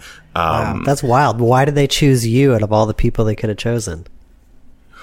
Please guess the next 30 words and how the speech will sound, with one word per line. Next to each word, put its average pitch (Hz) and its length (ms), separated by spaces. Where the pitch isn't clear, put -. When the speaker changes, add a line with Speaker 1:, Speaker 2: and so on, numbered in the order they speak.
Speaker 2:
Well, 196 140
you 196 120
know, 202 160
again, 185 280
it's - 180
just, - 480
it, 107 160
it's, - 440
Bad 98 180
Robot 107 200
had 107 80
become 98 460
my 98 140
family, 87 600
you 87 120
know, 82 380
uh, 80 540
and 85 100
this 82 140
is 90 120
now 87 200
probably 82 800
five, 82 840
six - 460
years 82 400
into 85 180
my 80 120
relationship 78 640
with 85 100
them, 76 380